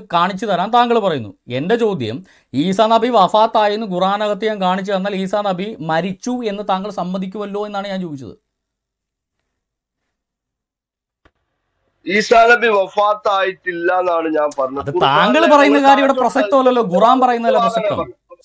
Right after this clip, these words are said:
Speaker 1: So come to the point.
Speaker 2: അല്ല, അത് നിങ്ങൾ ഖുറാനിൽ പറഞ്ഞെടുത്താലേ.
Speaker 1: ഖുറാനിൽ പറ-,
Speaker 2: പറഞ്ഞെടുത്താലേ.
Speaker 1: ഖുറാനിൽ
Speaker 2: എവിടെ
Speaker 1: ഈസാ നബി
Speaker 2: ഏതാ
Speaker 1: വഫാത്തായി
Speaker 2: ഖുറാൻ?
Speaker 1: എന്ന് ഞാൻ കാണിച്ചു തന്നാൽ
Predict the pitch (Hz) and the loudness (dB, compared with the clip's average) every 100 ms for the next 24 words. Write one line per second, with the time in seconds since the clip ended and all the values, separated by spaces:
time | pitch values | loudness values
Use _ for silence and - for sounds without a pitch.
0 | 180 196 226 254 285 254 226 226 214 214 | -2 2 0 2 0 2 2 0 -2 -2
1 | 240 233 254 233 240 240 254 254 233 254 | -2 0 -2 -2 -4 -2 -4 -2 -4 -4
2 | 262 240 202 - 139 180 220 262 285 254 | -4 -4 -4 -10 -6 2 6 6 6 4
3 | 220 226 175 165 170 247 277 226 214 190 | 4 6 4 2 4 4 4 2 0 0
4 | 202 269 254 247 233 185 226 240 247 208 | 2 2 2 0 2 4 6 4 6 4
5 | 220 247 220 220 220 220 202 185 208 247 | 4 2 0 -2 -4 -2 0 0 0 -2
6 | 208 143 147 202 113 | -2 0 4 4 2